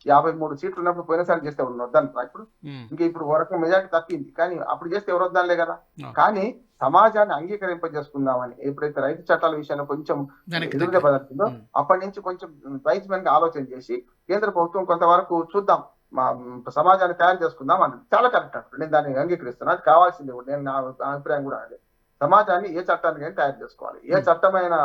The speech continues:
Speaker 1: రాజు గారు, తొంభై మంది ఆచరిస్తే అది చట్టంగా మారుతుంది, తొంభై మంది తిరస్కరిస్తే అది అక్కర చుట్టం అవుతుంది. అందుకనే చట్టాలు చేయడం ముఖ్యం కాదు, చట్టాలను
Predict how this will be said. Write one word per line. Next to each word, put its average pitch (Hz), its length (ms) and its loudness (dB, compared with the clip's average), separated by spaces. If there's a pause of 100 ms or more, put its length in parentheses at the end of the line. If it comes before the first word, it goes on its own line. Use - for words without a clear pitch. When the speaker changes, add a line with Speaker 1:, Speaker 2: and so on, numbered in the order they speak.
(100)
Speaker 1:
రాజు 139 180 -2
గారు, 151 320 -2 (640)
తొంభై 185 320 4
మంది 196 240 0
ఆచరిస్తే 175 540 0
అది - 180 -2
చట్టంగా 143 280 -4
మారుతుంది, 110 320 -12 (640)
తొంభై 143 340 4
మంది 147 240 2
తిరస్కరిస్తే 147 680 0
అది 131 160 4 (120)
అక్కర 139 400 2 (120)
చుట్టం 131 220 0
అవుతుంది. - 260 -18 (240)
అందుకనే 156 420 2
చట్టాలు 226 640 2
చేయడం 214 200 2
ముఖ్యం 190 240 -4
కాదు, 160 160 6
చట్టాలను 202 840 4